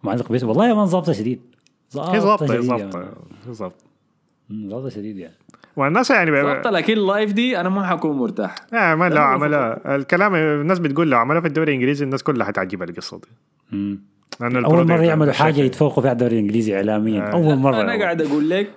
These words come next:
Speaker 3: كوجهة، لا، أنا كلاعب ما حكون مرتاح فيها.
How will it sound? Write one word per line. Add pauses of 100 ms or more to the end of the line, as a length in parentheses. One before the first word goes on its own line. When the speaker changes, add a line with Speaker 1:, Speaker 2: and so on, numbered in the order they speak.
(260)
Speaker 3:
كوجهة، (680)
لا،
أنا
كلاعب (380)
ما
حكون
مرتاح
فيها.